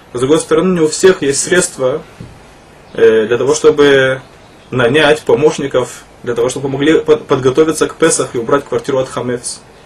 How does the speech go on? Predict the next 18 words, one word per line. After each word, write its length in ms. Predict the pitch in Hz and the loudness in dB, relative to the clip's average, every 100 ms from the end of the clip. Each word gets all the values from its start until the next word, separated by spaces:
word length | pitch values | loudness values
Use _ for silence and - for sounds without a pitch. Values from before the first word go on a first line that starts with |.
| - - - - - - | -20 -20 -20 -20 -20 -12
И 80 | - | -4
поэтому 680 | 139 170 170 151 143 156 170 - - - - - | 4 4 4 2 0 -2 -6 -20 -20 -20 -20 -14
задолго 500 | 123 127 147 180 160 | -2 0 2 2 2
до 140 | 143 131 | 2 4
Песах 420 | 151 - 131 139 - - - - - - - - - - - - - | 4 4 -2 -4 -16 -20 -20 -20 -20 -20 -20 -20 -20 -20 -20 -20 -12
еврейские 880 | 113 131 156 - 147 135 131 139 135 | -2 2 2 0 -4 -2 -2 -6 -10
хозяйки 540 | - 127 135 139 139 127 | -6 0 2 2 0 0
нервничают 600 | 151 156 143 - 127 131 - - - - - - - - - | 2 2 0 -4 -6 -8 -20 -20 -20 -20 -20 -20 -20 -20 -8
и 800 | 117 120 117 117 113 110 107 104 - - - - - - - - - | -2 0 0 0 -2 -2 -2 -4 -8 -20 -20 -20 -20 -20 -20 -20 -6
не 120 | 120 | -4
знают, 260 | 117 147 | 0 0
как 160 | 151 147 | 0 -2
они 80 | 147 | -6
справятся 480 | - 143 147 151 139 | 2 4 4 2 -2
со 140 | 135 | -2
всем 300 | - 160 160 | 2 2 2
объемом 400 | 151 147 156 156 | 2 4 4 4
работы. 440 | 160 143 143 139 | 0 2 0 -2